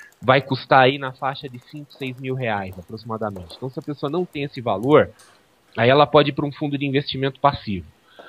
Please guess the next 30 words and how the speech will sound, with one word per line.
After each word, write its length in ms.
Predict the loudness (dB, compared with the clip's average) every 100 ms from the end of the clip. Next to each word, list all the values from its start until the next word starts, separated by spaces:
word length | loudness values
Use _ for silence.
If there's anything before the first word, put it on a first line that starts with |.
| -6 0
Agora, 300 | 6 6 6
com 200 | 2 4
relação 420 | 6 4 4 -2
aos 180 | -2 -4
fundos 280 | -8 -6
de 60 | -4
investimento 640 | -2 -2 -2 -4 -4 0
ativos, 600 | 0 0 0 0 0 -6
tem 200 | -4 -4
fundos 600 | -4 -6 -4 -4 -4 -8
que 100 | -8
são 380 | -10 -2 0 0 -4 _ _ -4
muito 380 | 2 2 2
bons, 460 | 2 4 4 0 -6
tem 180 | -6 -6
fundos 280 | -6 -8 -6
que 120 | -6
são 160 | -4
muito 220 | -4 -2 -2
interessantes. 640 | 2 2 2 0 -4 2
Só 100 | 2
que 80 | 4
eu 60 | 4
quero 260 | 6 6
lembrar 640 | 8 8 8 6 6 4 -2 -20 _ _
que 340 | 6 8 8 4 -20 -20 2
a 180 | 4 6
maioria 580 | 8 8 8 4 2
dos 220 | 2 -4 -8
fundos 680 | -8 -6 -6 -6 -10 -14 -16